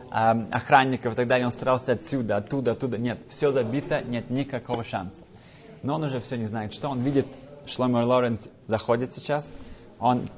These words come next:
пишет ему записку и просто переда-, э, просит передать её, действительно ему передают, что он написал. Говорит: «Вы не знаете меня, я специально приехал сюда,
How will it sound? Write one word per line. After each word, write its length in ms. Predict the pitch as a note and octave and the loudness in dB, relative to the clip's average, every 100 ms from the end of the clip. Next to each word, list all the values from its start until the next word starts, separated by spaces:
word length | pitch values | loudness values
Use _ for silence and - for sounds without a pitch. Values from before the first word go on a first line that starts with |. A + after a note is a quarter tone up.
| - | -4
пишет 240 | C#3 - | -2 0
ему 300 | B2+ A#2+ A2 - | 0 0 -2 -6
записку 680 | G#2+ A2+ D#3+ D#3+ - G3+ G3 - - - | -2 0 2 0 2 0 0 -6 -20 -10
и 80 | - | -8
просто 360 | - A#2+ - G#2+ | -2 -4 -4 -6
переда-, 260 | A2+ G#2+ | -4 0
э, 140 | - G#2 | 0 -2
просит 360 | - A#2+ A#2+ | -2 -4 -4
передать 420 | A#2+ A2 C3 D#3+ G3 | -4 2 2 2 -2
её, 80 | |
действительно 380 | E3 B2 B2 A#2+ | -4 -6 -6 -4
ему 160 | A2 G2+ | -4 -6
передают, 380 | - A#2 F#3+ - | -4 -2 -2 -2
что 160 | - | -4
он 60 | B2+ | -2
написал. 460 | A#2+ A#2 D3+ G3 - - - | -2 2 2 2 -2 -16 0
Говорит: 200 | A2 G#2+ - | 0 0 -4
«Вы 100 | A#2+ | 0
не 100 | B2 | 0
знаете 400 | G2+ A#2+ C3 B2 | 2 0 0 -2
меня, 380 | C#3+ D3+ E3 F#3+ - - - - - | -4 -2 -2 -4 -10 -18 -16 -10 -2
я 140 | A#2 | -2
специально 480 | - A#2 - C#3 C3+ | -2 -4 2 2 2
приехал 440 | - C3 D3+ E3 | 2 2 4 0
сюда, 460 | D#3 E3 D#3+ E3 | 0 0 4 4